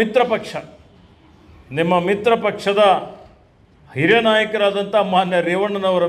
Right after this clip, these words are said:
ಮೇಲೆ ಇವತ್ತು ಮಹಿಳೆ ಅಪಹರಣ ಸೇರಿ ಗುರುತರವಾದಂಥ ಆರೋಪ ಇದೆ. ಅವ್ರು ರಾಜೀನಾಮೆ ಕೇಳಿದ್ದೀರಾ ಇವತ್ತು? ಉತ್ತರ ಕೊಡಬೇಕಲ್ಲ? ನಿಮ್ಮ ಪಕ್ಷದೇ ಒಬ್ಬ ಹಿರಿಯ ಮುಖಂಡರ,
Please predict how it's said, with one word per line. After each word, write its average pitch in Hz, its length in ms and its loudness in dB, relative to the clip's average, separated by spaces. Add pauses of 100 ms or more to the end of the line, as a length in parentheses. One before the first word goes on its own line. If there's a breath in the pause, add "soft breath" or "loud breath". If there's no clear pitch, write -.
ಮೇಲೆ 180 200 2 (1300)
ಇವತ್ತು 185 340 2 (1080)
ಮಹಿಳೆ 214 300 6 (140)
ಅಪಹರಣ 240 340 0 (180)
ಸೇರಿ 247 200 0 (120)
ಗುರುತರವಾದಂಥ 226 680 2 (100)
ಆರೋಪ 214 200 0 (120)
ಇದೆ. 180 140 -4 (1000)
ಅವ್ರು 160 220 -2
ರಾಜೀನಾಮೆ 156 520 -2
ಕೇಳಿದ್ದೀರಾ 120 380 -10 (1300)
ಇವತ್ತು? 131 300 -2 (920)
ಉತ್ತರ 180 240 6
ಕೊಡಬೇಕಲ್ಲ? 180 480 6 (1160)
ನಿಮ್ಮ 185 180 4 (140)
ಪಕ್ಷದೇ 220 400 2 (100)
ಒಬ್ಬ 247 120 2 (100)
ಹಿರಿಯ 220 200 4 (100)
ಮುಖಂಡರ, 202 380 -2